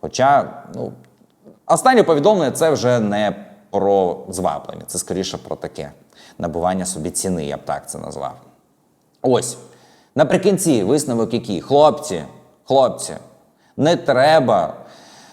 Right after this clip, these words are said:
комплексувати стосовно свого зросту. Треба зрозуміти те, з чим ти маєш справу.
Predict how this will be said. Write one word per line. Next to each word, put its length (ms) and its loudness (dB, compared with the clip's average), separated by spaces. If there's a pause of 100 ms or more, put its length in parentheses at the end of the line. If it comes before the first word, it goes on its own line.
(140)
комплексувати 920 4
стосовно 520 -2
свого 320 0
зросту. 560 -2 (600)
Треба 580 6
зрозуміти 800 2 (400)
те, 280 6
з 40 -2
чим 220 -4
ти 120 0
маєш 320 2
справу. 520 0